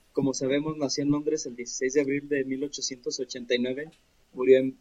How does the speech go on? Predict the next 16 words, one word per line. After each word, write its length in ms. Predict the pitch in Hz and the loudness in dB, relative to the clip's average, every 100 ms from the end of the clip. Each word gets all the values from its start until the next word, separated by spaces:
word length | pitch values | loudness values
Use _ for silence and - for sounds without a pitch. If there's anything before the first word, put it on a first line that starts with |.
| _ | _
Vevey 520 | 131 127 139 156 175 170 _ _ - | 2 4 10 10 10 0 _ _ -20
el 140 | 127 123 | -16 -2
veinticinco 540 | 123 120 - 131 147 | -2 -2 -10 -8 0
de 60 | 135 | 0
diciembre 340 | 131 131 139 | 0 -6 -4
de 120 | 131 | -4
mil 140 | 123 131 | -2 -4
novecientos 420 | 131 135 123 135 | -6 -8 -12 -14
setenta 380 | - 127 120 123 | -16 -16 -8 -8
y 40 | |
siete. 400 | - 151 - 151 147 - - - - - - - - _ _ - | -2 -2 -2 -8 -16 -20 -20 -20 -20 -20 -20 -20 -20 _ _ -14
Este, 300 | 120 131 127 | -8 -6 -2
no 180 | 131 139 | 0 0
se 140 | 160 | 2
puede 280 | 160 160 165 | 6 6 6
co-, 200 | 156 | 2